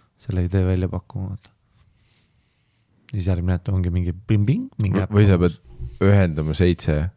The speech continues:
Speaker 2: Victoria Villigi tükki,
Speaker 1: Mhm.
Speaker 2: mis on ajas ja ruumis laiali jagatud.
Speaker 1: Noh, seitse v-, Villigu perekonnaliiget tulevad kokku,
Speaker 2: Mhm.
Speaker 1: et saada Victoria Villig.
Speaker 2: Kõigepealt sa pead linnahallis käima.
Speaker 1: Jah.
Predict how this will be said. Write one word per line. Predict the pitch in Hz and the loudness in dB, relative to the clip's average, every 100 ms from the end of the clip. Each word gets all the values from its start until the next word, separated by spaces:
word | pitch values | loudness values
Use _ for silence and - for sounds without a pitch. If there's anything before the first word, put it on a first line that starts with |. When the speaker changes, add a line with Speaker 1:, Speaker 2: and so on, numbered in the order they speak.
| _ | _
Speaker 2:
Victoria | - 82 - 87 80 78 | -8 -6 0 0 2 2
Villigi | 85 78 76 | 2 2 0
tükki, | 76 82 - 80 82 - _ _ _ _ _ _ - | 0 -2 -2 -2 -2 -6 _ _ _ _ _ _ 0
Speaker 1:
Mhm. | 120 120 113 - _ _ - | 4 4 2 -2 _ _ -10
Speaker 2:
mis | - 78 | -4 -2
on | 76 76 - - | 0 -4 -6 0
ajas | 87 82 73 | 2 2 2
ja | 82 | 2
ruumis | 85 80 78 78 - - | 2 2 2 0 -4 -2
laiali | 85 80 76 | 0 2 2
jagatud. | 78 80 - 80 85 | 0 -2 -2 -4 0
Speaker 1:
Noh, | 117 | 0
seitse | 101 143 135 123 | 2 0 2 0
v-, | 107 104 104 107 165 | 0 -2 -4 -8 -6
Villigu | 120 120 110 104 | 2 4 4 2
perekonnaliiget | 104 104 98 98 98 101 95 | 0 0 0 0 2 0 0
tulevad | - 98 - | 0 -2 0
kokku, | - 73 101 | 0 0 -2
Speaker 2:
Mhm. | |
Speaker 1:
et | 95 | -2
saada | 107 98 98 98 95 | -2 0 0 0 -2
Victoria | 98 - 107 101 | -4 0 0 2
Villig. | 98 98 92 _ - | -2 -2 -6 _ -10
Speaker 2:
Kõigepealt | - 95 90 80 | 0 2 4 2
sa | - | 0
pead | 80 | 0
linnahallis | 82 87 80 80 78 | 2 2 2 2 0
käima. | - 78 78 82 95 _ _ _ - | -2 -2 0 -2 -6 _ _ _ -2
Speaker 1:
Jah. | 110 | -2